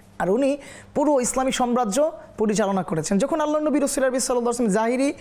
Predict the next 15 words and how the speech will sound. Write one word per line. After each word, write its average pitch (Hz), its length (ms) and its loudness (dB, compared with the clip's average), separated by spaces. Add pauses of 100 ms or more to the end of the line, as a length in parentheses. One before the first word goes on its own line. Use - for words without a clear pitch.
(380)
বেসাল 269 360 0
শরীফ 240 260 0
হলো, 190 200 2 (460)
যখন 285 160 2
আল্লাহ 285 180 2
নবী 302 160 0
রাসূল 294 260 0
আরবি 285 200 2
সাল্লাল্লাহু 285 120 0
আলাইহি 262 140 0
ওয়াসাল্লাম 262 300 0
পর্দা 269 200 0
গমন 262 220 -2
করলেন, 233 340 0 (420)
তারপর 277 420 0